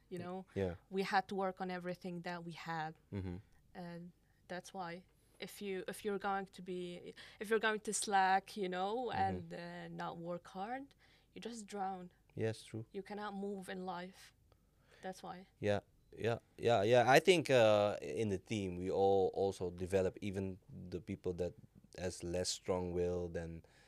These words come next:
Speaker 2: than, uh, than others. Then I think we, we make each other aware. They become, like, you know, independent in the things you do and have that will to, to set,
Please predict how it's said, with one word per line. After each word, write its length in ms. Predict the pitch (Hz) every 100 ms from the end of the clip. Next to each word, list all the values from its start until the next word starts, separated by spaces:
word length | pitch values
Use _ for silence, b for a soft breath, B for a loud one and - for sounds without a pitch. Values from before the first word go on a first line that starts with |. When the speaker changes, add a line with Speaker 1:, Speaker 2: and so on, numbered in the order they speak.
| b b -
Speaker 2:
than, 280 | 85 82 80
uh, 400 | 80 80 78 80
than 160 | 85
others. 400 | 85 90 92 92
Then 240 | 87 82 - -
I 40 |
think 280 | 95 117 104
we, 160 | 107 95 90 _
we 200 | 92 90 92
make 280 | 95 113 -
each 140 | -
other 200 | 101 98
aware. 520 | 82 87 90 90 92 98 b b b _
They 80 | -
become, 480 | 90 92 92 87 87
like, 240 | 87 82 - - -
you 80 | 80
know, 180 | 82 110 -
independent 800 | 104 98 - 98 101 95 95 95
in 380 | 92 92 92
the 120 | 87 87
things 300 | 101 98 95
you 80 | 90
do 380 | 87 98 101 95 b b b -
and 80 | 87
have 240 | 98 98 98
that 200 | 98 90
will 340 | 87 101 95 90
to, 280 | 95 90 85 -
to 140 | 92
set, 280 | - -